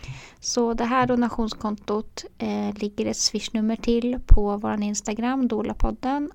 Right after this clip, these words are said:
och på våran hemsida, dolagruppen punkt se. Dit kan ni swisha pengar och bidra till att fler har möjlighet att ha en doula.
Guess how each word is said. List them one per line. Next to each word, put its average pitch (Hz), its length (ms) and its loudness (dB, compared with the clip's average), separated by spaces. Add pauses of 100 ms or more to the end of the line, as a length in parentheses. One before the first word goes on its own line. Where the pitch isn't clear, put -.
och - 320 -2
på 208 100 -6
våran 196 240 -4
hemsida, 220 720 -6
dolagruppen 220 800 -4
punkt 226 300 -6 (160)
se. - 280 -6 (300)
Dit 247 220 0
kan 208 120 -2
ni 208 100 -4
swisha 277 400 -4
pengar 220 600 0
och - 380 -4
bidra 226 480 0
till 226 460 -4
att - 300 -4
fler 247 460 0
har 220 120 0
möjlighet 208 420 -4
att 214 120 -10
ha 226 100 -4
en 214 140 -2
doula. 240 360 -2